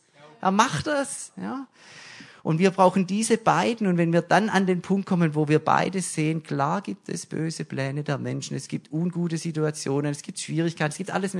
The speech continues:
gibt's alles. Ich red's nicht kleiner, es ist da. Aber die andere Seite ist eben auch da. Aber Gott gedachte es, gut zu machen. Und weil der Jesu-, weil dieser Josef von Anfang an unterwegs war mit Gott,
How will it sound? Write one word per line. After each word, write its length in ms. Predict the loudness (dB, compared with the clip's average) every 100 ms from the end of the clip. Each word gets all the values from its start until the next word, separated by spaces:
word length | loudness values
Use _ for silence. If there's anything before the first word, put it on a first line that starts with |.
| -6
gibt's 360 | -6 -10 -10 -6
alles. 320 | -2 -2 -2 -6
Ich 240 | -12 -6
red's 300 | -6 -6 -4
nicht 300 | -2 -2 0
kleiner, 360 | 6 8 8 6
es 160 | 2
ist 260 | 0 -4 -2
da. 320 | 0 0 -2 -6 -18 -20 -12
Aber 160 | -8 -4
die 80 | -4
andere 180 | -4 -4
Seite 220 | -6 -6
ist 100 | -8
eben 160 | -8
auch 300 | -8 -8 -8
da. 400 | -8 -8 -6 -10 -14 _ _
Aber 280 | -10 -4 -4
Gott 540 | -4 -4 -4 -6 -14 -8
gedachte 680 | -8 -6 -6 -6 -8 -14
es, 300 | -10 -10 -12
gut 240 | -12 -12 -10
zu 140 | -12
machen. 580 | -12 -14 -16 -20 -20 -20 _ _ _ _ _ _ _ -12
Und 100 | -2
weil 140 | 0
der 120 | 2
Jesu-, 440 | 0 0 -2 -4 -6
weil 180 | -4 -4
dieser 220 | -4 -4
Josef 480 | -2 -2 -2 -2 -2
von 240 | -4 -8
Anfang 540 | -4 -4 -4 -4 -4 -4
an 300 | -6 -6 -6
unterwegs 600 | -8 -8 -6 -8 -8 -10
war 140 | -8
mit 240 | -8 -12
Gott, 420 | -12 -14 -14 -20